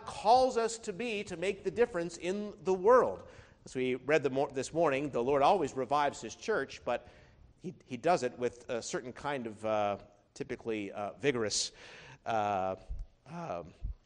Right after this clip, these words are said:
uh, servant. Well, back to our passage as we introduce the second half of the book. The people of God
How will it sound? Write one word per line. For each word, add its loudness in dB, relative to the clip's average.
uh, -6
servant. 2
Well, 10
back 4
to 4
our 8
passage 0
as -4
we 0
introduce -2
the -10
second 0
half 2
of -10
the -6
book. -8
The -4
people 0
of 4
God 10